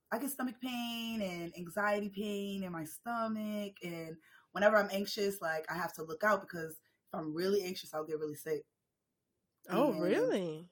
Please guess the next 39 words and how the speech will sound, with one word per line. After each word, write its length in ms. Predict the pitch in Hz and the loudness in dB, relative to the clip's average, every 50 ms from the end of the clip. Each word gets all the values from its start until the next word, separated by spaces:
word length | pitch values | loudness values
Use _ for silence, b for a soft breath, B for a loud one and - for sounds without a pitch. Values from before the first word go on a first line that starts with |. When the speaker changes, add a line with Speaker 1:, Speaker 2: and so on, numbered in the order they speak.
| - | -12
Speaker 1:
yeah. 880 | - 151 147 165 170 165 170 175 175 175 175 170 170 165 160 160 160 165 - | -12 -8 -4 -2 0 0 0 0 -2 -2 -2 -2 0 0 0 0 -2 -2 -2
And 160 | 170 - 147 | -2 0 2
during 160 | 196 196 196 | 4 4 4
the 80 | 190 - | 2 2
pandemic, 480 | - 208 190 190 185 190 180 180 175 175 | 0 0 0 2 2 0 0 0 -2 -2
I 40 | 170 | -2
had 140 | 180 175 | -2 -2
to 60 | 170 156 | -2 -4
really 180 | 165 156 156 | -4 -4 -2
work 220 | 156 170 190 196 - | -2 -2 -4 -4 -4
through 100 | 175 170 | -6 -6
that 140 | 165 160 | -6 -6
'cause 180 | - 160 147 151 | -6 -10 -8 -4
right 180 | 165 165 160 160 | -4 -4 -4 -4
before 460 | 160 147 - - 160 160 156 156 156 | -6 -12 -12 -8 -4 -2 0 0 -2
the 80 | 151 151 | -4 -6
pandemic 440 | - 170 156 151 156 156 156 151 - | -10 -8 -8 -6 -6 -6 -8 -8 -10
started, 580 | - - 165 160 165 170 165 160 160 156 151 | -10 -6 -2 0 0 0 0 0 -2 -2 -2
like, 220 | 156 151 151 151 - 165 | -2 -6 -8 -8 -10 -10
I 40 | 156 | -8
had 140 | 165 156 | -8 -8
reached 180 | 160 165 - - | -8 -10 -12 -12
a 40 | 156 | -14
point 200 | - 175 160 151 | -10 -10 -8 -8
with 100 | 151 160 | -8 -8
my 100 | 156 151 | -8 -8
anxiety 440 | 151 151 - 156 156 156 151 151 151 | -10 -10 -8 -6 -4 -4 -4 -6 -6
where 180 | 151 156 151 151 | -6 -6 -6 -6
I 40 | 156 | -6
was 140 | 156 147 - | -8 -10 -10
just, 160 | 143 - - | -14 -14 -14
like, 100 | 147 - _ | -14 -14 _
really, 380 | - 165 190 190 185 202 175 170 | -12 -8 -6 -6 -4 -4 -6 -6
really, 260 | 165 170 165 165 165 | -6 -6 -6 -6 -8
really 240 | 160 160 160 160 160 | -8 -10 -10 -10 -12
sick 400 | - - - 202 208 170 - _ _ _ _ _ _ _ _ _ - | -12 -6 -2 -2 -2 -2 -2 _ _ _ _ _ _ _ _ _ 2
every 300 | 175 180 175 170 165 147 | 2 2 2 2 -2 -4
single 300 | - - 165 160 151 147 | -4 -6 -6 -4 -4 -6
day. 500 | 143 151 165 170 170 156 151 151 151 | -4 -4 -2 0 0 0 0 -2 -4